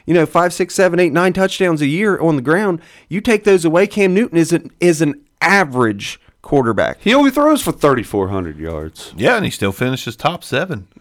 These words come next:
Speaker 1: But
Speaker 3: I mean, this is, he
Speaker 1: that's
Speaker 3: threw for
Speaker 2: because
Speaker 3: twenty-two
Speaker 1: that's,
Speaker 3: touchdowns
Speaker 1: but
Speaker 3: last
Speaker 1: that's based
Speaker 3: season.
Speaker 1: on his rushing.
Speaker 3: And,
Speaker 1: You
Speaker 3: uh,
Speaker 1: take a-, you
Speaker 3: exactly.
Speaker 1: take away those five rushing touchdowns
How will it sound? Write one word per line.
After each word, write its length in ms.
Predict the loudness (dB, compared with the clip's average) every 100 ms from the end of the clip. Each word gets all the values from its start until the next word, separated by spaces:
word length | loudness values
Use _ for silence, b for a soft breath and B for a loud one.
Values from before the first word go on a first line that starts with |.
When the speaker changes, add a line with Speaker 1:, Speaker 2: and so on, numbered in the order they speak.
| -12
Speaker 1:
But 260 | -2 0
Speaker 3:
I 80 | 4
mean, 180 | 4 4
this 180 | 2 0
is, 140 | -2 -4
he 100 | 0
Speaker 1:
that's 200 | 2 4
Speaker 3:
threw 180 | 4 4
for 100 | 2
Speaker 2:
because 140 | 4
Speaker 3:
twenty-two 440 | 4 2 2 -2
Speaker 1:
that's, 280 | 2 2 2
Speaker 3:
touchdowns 260 | 2 0 2
Speaker 1:
but 100 | 2
Speaker 3:
last 240 | 4 2
Speaker 1:
that's 120 | 2
based 200 | 2 2
Speaker 3:
season. 160 | 2 2
Speaker 1:
on 60 | 4
his 240 | 2 2
rushing. 500 | 2 2 0 -2 -2
Speaker 3:
And, 160 | -2 -4
Speaker 1:
You 60 | -2
Speaker 3:
uh, 140 | 0
Speaker 1:
take 240 | 4 4 4
a-, 20 |
you 80 | 4
Speaker 3:
exactly. 280 | 4 4 4
Speaker 1:
take 180 | 4
away 220 | 2 2 2
those 180 | 2
five 300 | 2 0 2
rushing 280 | 0 -2 -2
touchdowns 500 | -2 -2 0 -2 -2